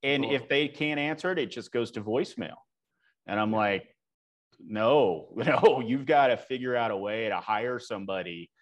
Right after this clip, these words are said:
Speaker 1: you know, to free you up from that s-, that
Speaker 2: Yeah.
Speaker 1: time," because, and he was doing all the follow-ups, like, on voicemails and stuff. And I mean, I was like, "You've gotta get out of that so that you can concentrate on what you're doing well."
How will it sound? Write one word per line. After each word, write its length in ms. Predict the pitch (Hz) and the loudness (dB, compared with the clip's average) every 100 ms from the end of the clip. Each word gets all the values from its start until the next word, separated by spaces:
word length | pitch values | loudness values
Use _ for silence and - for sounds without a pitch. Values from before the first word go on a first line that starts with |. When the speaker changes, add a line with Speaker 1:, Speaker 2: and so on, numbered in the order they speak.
| _ _ - | _ _ -6
Speaker 1:
you 100 | 110 | 0
know, 500 | 104 92 90 85 - _ - - | 2 2 0 -4 -8 _ -20 -6
to 140 | 117 95 | -4 -4
free 460 | - - 143 151 | -6 0 4 4
you 300 | 139 147 131 | 4 2 4
up 180 | 120 - | 4 2
from 140 | 113 | -4
that 200 | 117 151 | -2 -2
s-, 160 | - - _ - | -4 -16 _ 0
that 220 | 143 139 | 2 2
Speaker 2:
Yeah. 80 | 123 | 0
Speaker 1:
time," 260 | 110 117 | -2 -2
because, 400 | 123 120 117 113 - - _ - | -4 0 0 0 -8 -20 _ -4
and 120 | 123 | -2
he 100 | 160 | -2
was 140 | 240 156 | -4 -4
doing 220 | 151 147 | -2 2
all 100 | 139 | 2
the 80 | 117 | 0
follow-ups, 680 | - 117 131 147 151 156 120 | 0 0 2 2 0 -2 -6
like, 140 | 110 | -6
on 140 | 104 | -8
voicemails 640 | 87 117 135 147 143 147 131 | -4 -4 -4 -4 -4 -4 -6
and 120 | 127 | -6
stuff. 440 | - 139 147 147 110 | 0 4 4 2 -4
And 200 | 92 87 | -10 -8
I 60 | 98 | -4
mean, 120 | 120 | -2
I 80 | 113 | -2
was 80 | 104 | -2
like, 180 | 104 - _ | -4 -6 _
"You've 240 | 101 131 | -6 -2
gotta 240 | 127 123 131 | 2 4 4
get 180 | 107 95 | 2 4
out 220 | 117 190 | 4 4
of 80 | 123 | 2
that 300 | 95 98 - | 0 -2 -2
so 460 | 104 101 98 98 - _ _ - | 0 0 0 -4 -12 _ _ -8
that 120 | 87 | -6
you 240 | 104 165 | -2 -2
can 180 | 180 117 | -2 -4
concentrate 640 | - 120 113 113 120 117 | -2 -4 -4 -4 0 2
on 160 | 107 104 | 2 -2
what 160 | 104 104 | -6 -4
you're 180 | 110 | -6
doing 380 | 95 101 92 87 | -6 -6 -6 -4
well." 480 | 95 107 87 73 | 0 0 0 -4